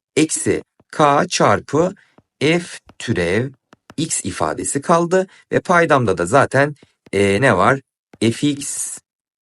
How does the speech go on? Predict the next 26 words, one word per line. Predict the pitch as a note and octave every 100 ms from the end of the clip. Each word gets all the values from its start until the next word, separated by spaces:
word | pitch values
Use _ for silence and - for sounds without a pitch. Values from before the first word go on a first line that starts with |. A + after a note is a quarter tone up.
| _ _
eksi | C3 A#2+ - F2
k | - - C3 G#2
ifadesinin | F#2+ - F2+ E2 D#2 - D3 F3 -
karesi | - B2 F2+ - D#3+ C3+
bulunmakta. | F#2+ F2 E2 - - - _ _ - _ _ _ -
Bakın, | C3 G3 D3+
bu | - C3+ - -
H | - A#2 -
türevinde | F3 E3+ D#3+ E3 E3+
biz | F#3+ - _ -
F | D#3+
türevli | - D#3+ D#3 F3 F#3
bir | F3+
ifade | E3+ D3 C3+ G#2+
bulduk. | F2+ - -
F | A#2
türevli | - C#3 D3 C#3
ifadeyi | C#3+ - D3 E3 F3
de |
yerine | G2 E2+ E2+ D#2+
koyalım. | F2+ G#2 F3 - - -
E, |
ben | A#2 B2 - _
şu | - B2+
soruya | B2+ A#2 A2+ C#3
döndüğümde | C3+ C3 B2+ C3 A#2